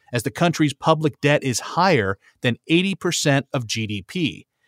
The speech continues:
and inflation is running above forty percent. Ghana has been forced to seek a three billion dollar bailout from the International Monetary Fund as its currency plunged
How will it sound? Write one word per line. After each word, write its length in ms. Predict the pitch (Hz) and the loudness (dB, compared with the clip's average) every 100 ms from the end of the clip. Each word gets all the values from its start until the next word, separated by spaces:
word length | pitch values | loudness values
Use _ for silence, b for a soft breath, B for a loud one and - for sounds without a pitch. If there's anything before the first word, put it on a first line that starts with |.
| - | -6
and 160 | 123 113 | -4 -2
inflation 580 | 101 - 165 185 - | -4 0 2 2 2
is 140 | 190 135 | 0 0
running 360 | 123 143 151 160 | 4 4 4 2
above 480 | 127 104 120 123 117 - | 0 2 2 2 0 -10
forty 720 | - - 175 180 175 180 175 - | -18 0 4 4 4 0 -4 -4
percent. 600 | 151 - 156 127 - - _ _ _ _ _ - | -2 2 4 2 0 -18 _ _ _ _ _ 0
Ghana 240 | 135 165 | 4 6
has 160 | 175 165 | 4 4
been 120 | 147 | 2
forced 320 | 123 165 170 | 2 2 2
to 80 | 147 | 0
seek 260 | - 170 156 | 0 0 0
a 80 | |
three 240 | 139 151 165 | 0 2 0
billion 400 | 127 143 165 147 | 4 4 4 4
dollar 300 | 131 139 127 | 4 6 4
bailout 500 | 101 135 151 135 135 | 2 2 4 2 2
from 140 | 135 | 0
the 120 | 117 | 0
International 520 | 131 131 131 131 - 104 | 2 2 2 0 -2 0
Monetary 560 | 117 143 135 117 95 | 2 2 2 -2 -4
Fund 340 | - 95 82 82 B B B | -4 -6 -6 -12 B B B
as 180 | 127 120 | 0 2
its 140 | 147 | 0
currency 540 | - - 160 160 170 | -2 0 2 2 -2
plunged 600 | 135 - 165 135 87 - | -4 2 4 4 2 -10